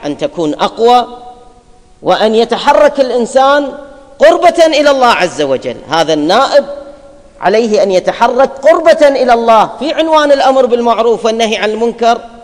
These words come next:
في عناوين هي تفت من لحمة المجتمع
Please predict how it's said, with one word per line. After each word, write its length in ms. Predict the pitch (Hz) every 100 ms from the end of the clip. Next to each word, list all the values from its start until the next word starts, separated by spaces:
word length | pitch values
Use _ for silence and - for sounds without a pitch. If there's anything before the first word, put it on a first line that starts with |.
| - - _ _ _ _ _ _
في 240 | - 247 247
عناوين 880 | 226 240 233 240 277 311 311 302 - -
هي 220 | 262 262
تفت 560 | 254 254 269 339 -
من 200 | 226 240
لحمة 280 | 240 - 208 196
المجتمع 680 | 170 165 160 180 165 160